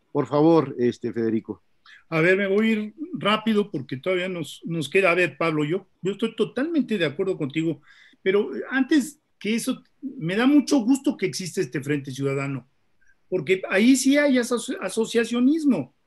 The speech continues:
Speaker 2: Lo mismo que la, que la doctora de Gortari, que Rebeca, que dijera, "Estoy en Prociencia". Es que tenemos que darnos el brazo y, y, y tenemos que cuidar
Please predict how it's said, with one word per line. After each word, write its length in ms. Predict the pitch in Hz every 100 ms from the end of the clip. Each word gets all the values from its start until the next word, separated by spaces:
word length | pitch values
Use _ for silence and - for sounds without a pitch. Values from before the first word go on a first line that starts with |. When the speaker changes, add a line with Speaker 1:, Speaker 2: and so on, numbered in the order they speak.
| _ _ - -
Speaker 2:
Lo 180 | 214
mismo 420 | 220 269 269 277 262
que 120 | 214
la, 340 | 190 185 202 -
que 100 | 196
la 80 | 196
doctora 360 | 196 240 254
de 80 | 240
Gortari, 480 | 208 208 254 277 196
que 120 | 175
Rebeca, 440 | 165 202 240 254
que 200 | - 208 -
dijera, 320 | 156 156 247
"Estoy 280 | 233 254 254
en 100 | 240
Prociencia". 720 | 240 - 302 294 220 143 - _ _ _ -
Es 160 | 240
que 140 | - 277
tenemos 580 | - 185 180 226 277 262
que 120 | 185
darnos 340 | 151 175 226
el 100 | 254
brazo 400 | 247 294 302 330
y, 160 | 208 156 _
y, 460 | - 160 165 117 156
y 100 | 156 -
tenemos 420 | 147 180 233 240
que 120 | 240
cuidar 440 | 220 214 202 214